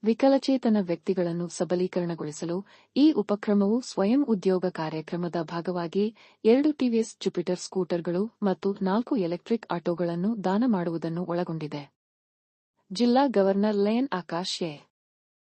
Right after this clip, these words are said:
ಸುವರ್ಣ ತಮ್ಮ ಭಾಷಣದಲ್ಲಿ ಸೇವೆ ಮಾಡಿ ಮತ್ತು ಸಂತೋಷವಾಗಿರಿ ಎಂಬ ವರ್ಷದ ಮಾರ್ಗದರ್ಶಿ ತತ್ವವನ್ನು ಒತ್ತಿ ಹೇಳಿದರು. ಅವರು ಹೇಳಿದರು, "ನಮ್ಮ ಉಪಕ್ರಮಗಳು ಬಲವಾದ, ಹೆಚ್ಚು ಸಹಾನುಭೂತಿಯ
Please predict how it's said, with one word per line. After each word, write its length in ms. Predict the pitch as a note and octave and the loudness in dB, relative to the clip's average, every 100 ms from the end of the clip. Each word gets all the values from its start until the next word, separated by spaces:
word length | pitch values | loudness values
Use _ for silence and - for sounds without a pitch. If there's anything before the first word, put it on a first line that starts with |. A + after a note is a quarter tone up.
| _ _ - | _ _ -16
ಸುವರ್ಣ 440 | - A3+ A#3+ A#3+ A#3+ G#3+ | 0 4 6 6 4 2
ತಮ್ಮ 200 | F#3 F3 | 0 0
ಭಾಷಣದಲ್ಲಿ 760 | D#3+ F3 - G3+ F3 E3 G3 F3+ - | -2 -4 0 0 0 0 -2 -4 -2
ಸೇವೆ 240 | F#3 F#3+ | 0 0
ಮಾಡಿ 440 | F3 E3+ F#3 A#3+ - | 0 -2 -2 -2 -2
ಮತ್ತು 380 | F#3+ E3 D#3+ D#3 | -4 -4 -8 -10
ಸಂತೋಷವಾಗಿರಿ 920 | - F#3+ G#3 B3+ - C4 G3 F3+ G3 | -4 0 2 0 0 0 0 0 0
ಎಂಬ 220 | F3+ F3 F3 | 0 -2 -2
ವರ್ಷದ 420 | D#3 D#3 - E3 | -4 -6 -4 -4
ಮಾರ್ಗದರ್ಶಿ 680 | F3 E3 D#3+ D#3 D3 - G#3 | -4 -4 -6 -6 -6 -4 -2
ತತ್ವವನ್ನು 600 | G3+ F#3 G#3+ F#3 D#3+ E3 | -2 -2 -2 -2 -4 -4
ಒತ್ತಿ 220 | E3+ - F#3+ | -6 -4 -4
ಹೇಳಿದರು. 680 | F3+ D3 D3 C#3+ C#3+ _ _ _ _ _ _ _ _ _ _ | -4 -4 -8 -10 -12 _ _ _ _ _ _ _ _ _ _
ಅವರು 300 | G#3 A3+ G#3+ | 2 4 4
ಹೇಳಿದರು, 640 | G#3 G#3 E3 D3 D#3+ D#3+ - _ - | 2 0 -2 -2 -6 -6 -10 _ 2
"ನಮ್ಮ 240 | G#3+ A#3 - | 6 6 4
ಉಪಕ್ರಮಗಳು 680 | G3 G#3+ - A3 G#3 F#3+ G#3 | 2 0 2 2 4 4 2
ಬಲವಾದ, 480 | E3+ E3 E3 D#3 F3+ G#3 _ | 0 -2 -4 -6 -6 -8 _
ಹೆಚ್ಚು 320 | G#3 G3+ A3+ | -4 -2 -4
ಸಹಾನುಭೂತಿಯ 760 | - F#3+ G#3 B3+ G3 F3 E3 | -4 -2 2 2 2 -2 -4